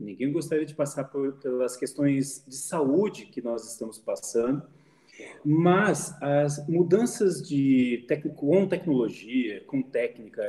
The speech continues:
e tantas outras coisas, elas já estavam aí. Algumas empresas já estavam avançando e outras não, mas, de repente, surge uma, uma situação que fala assim,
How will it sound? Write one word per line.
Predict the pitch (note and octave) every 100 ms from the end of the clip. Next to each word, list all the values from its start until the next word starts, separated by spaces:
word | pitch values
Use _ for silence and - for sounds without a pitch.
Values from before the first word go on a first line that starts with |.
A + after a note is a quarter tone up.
| G#2
e | A2 A2
tantas | A#2+ C3 - G#2+
outras | A2 F#2+ -
coisas, | C#3 D3 B2 - - _ -
elas | F3+ G#3
já | A#3
estavam | - A#3+ B3
aí. | F#3 E3+ - - _ _ _ _ _ _
Algumas | F#2+ B2+ D3+ D3+
empresas | D3 D3 D#3 F3
já | D3+
estavam | D3+ - - _ _ - E3+ E3 E3
avançando | D3 C#3+ C#3+ - D#3+ G3+ A3+ A3+ F3
e | E3
outras | E3+ F3 E3+ D3+ B2
não, | C3+ D3 F#3+ - _ _ _ _
mas, | A3 F#3+
de | A3
repente, | B3+ B3 B3 A#3+ - -
surge | - B3+ C4+
uma, | G#3+ D3+ C3 B2
uma | C3 C3+
situação | - B2+ D3 B2+ - F#3
que | F#3
fala | - G3
assim, | F#3 F3+